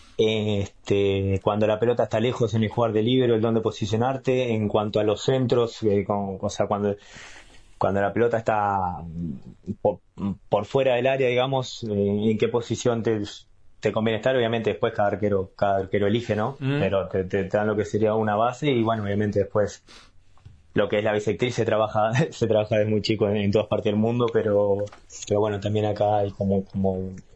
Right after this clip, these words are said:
Speaker 1: apre-, aprendí un montón en cuanto al posicionamiento según de, de dónde esté la pelota.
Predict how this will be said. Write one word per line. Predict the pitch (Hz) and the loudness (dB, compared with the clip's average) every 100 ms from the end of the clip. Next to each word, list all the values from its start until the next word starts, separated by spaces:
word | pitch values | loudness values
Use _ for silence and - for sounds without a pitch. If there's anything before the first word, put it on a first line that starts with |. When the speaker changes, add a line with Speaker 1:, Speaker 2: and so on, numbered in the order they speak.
| - - | -14 -4
Speaker 1:
apre-, | 104 113 | -2 0
aprendí | 113 117 120 | 0 2 0
un | 123 | 2
montón | 123 113 123 123 | 0 0 0 0
en | 113 | 0
cuanto | 113 107 107 104 | 0 0 2 2
al | 101 | 0
posicionamiento | 101 107 104 101 104 110 110 | -2 -2 -2 -2 0 0 0
según | 101 107 101 101 98 | -2 0 0 0 2
de, | 104 98 | 2 0
de | 98 104 | 0 0
dónde | 104 | 0
esté | - 107 | 0 0
la | 104 | 0
pelota. | 104 110 120 123 | 2 2 2 -2